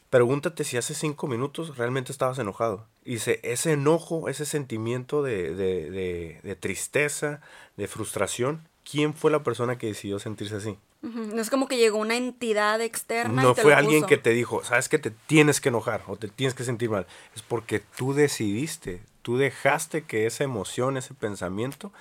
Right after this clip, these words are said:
Speaker 1: influyera en ti y que se convirtiera en algo más grande.
Speaker 2: Mm, es como cuando, cuando te ofendes, ¿no? Nadie,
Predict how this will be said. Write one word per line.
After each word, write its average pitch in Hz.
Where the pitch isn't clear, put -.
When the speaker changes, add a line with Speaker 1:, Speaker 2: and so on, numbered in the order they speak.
Speaker 1:
influyera 110
en 117
ti 139
y 101
que -
se 107
convirtiera 101
en 101
algo 98
más 98
grande. 104
Speaker 2:
Mm, 226
es 226
como 269
cuando, 208
cuando 226
te 220
ofendes, 226
¿no? 254
Nadie, 233